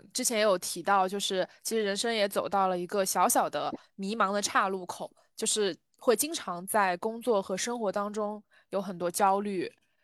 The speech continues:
但是我觉得其实焦虑真的没有什么用。嗯，然后与其坐着等着时间流逝，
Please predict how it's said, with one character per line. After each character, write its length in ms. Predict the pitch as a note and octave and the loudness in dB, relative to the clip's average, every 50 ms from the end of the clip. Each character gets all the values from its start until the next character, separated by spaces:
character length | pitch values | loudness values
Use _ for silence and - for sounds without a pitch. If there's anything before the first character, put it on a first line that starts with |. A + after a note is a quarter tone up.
| _ _ | _ _
但 120 | - D#4+ D#4+ | -2 0 4
是 80 | E4 | 6
我 100 | D#4 A3 | 6 6
觉 140 | F3+ - F#3 | 4 4 2
得 80 | G3 G#3+ | 2 2
其 120 | G3+ - | 2 0
实 80 | G#3+ A3+ | 0 0
焦 220 | G#3 - A#3 A#3+ | 2 4 4 4
虑 100 | B3 A3+ | 4 2
真 140 | G#3 B3+ B3+ | 0 -2 -4
的 80 | B3+ A3 | -4 -4
没 100 | F#3+ F#3 | -2 0
有 120 | G3 G#3 | 0 0
什 120 | - E3+ | -2 -4
么 60 | B2 - | -6 -6
用。 260 | D#3+ F#3 D3 - - - _ _ _ _ _ _ _ _ _ - | -4 -4 -4 -4 -6 -12 _ _ _ _ _ _ _ _ _ -6
嗯， 260 | F#3+ G#3 F#3+ F3+ F3 F#3 | -2 -2 0 0 0 2
然 160 | F#3 E3+ F3+ | 2 2 2
后 180 | F3+ A#3 A3 | 2 0 0
与 100 | G#3 G3 | 0 0
其 460 | F#3+ - - - - F3+ F3+ F#3+ G3+ G#3+ | 2 2 4 4 2 0 -4 -6 -6 -8
坐 320 | G3+ - D4+ D4 C4 A#3 | -4 2 4 6 6 6
着 300 | F#3+ F#3+ F3+ C3+ A2+ - - _ _ - | 4 0 -2 -4 -4 -6 -10 _ _ 0
等 180 | - F3+ E3+ | 0 0 0
着 60 | D3+ | 0
时 240 | - - - - F3+ | 0 0 2 2 2
间 180 | F3+ G3+ G#3 G#3 | 0 0 0 0
流 220 | G#3 G3 F3 F3 | 2 2 2 2
逝， 400 | F#3 - - - G#3 F3+ F3 D3+ | 2 2 2 2 2 2 0 0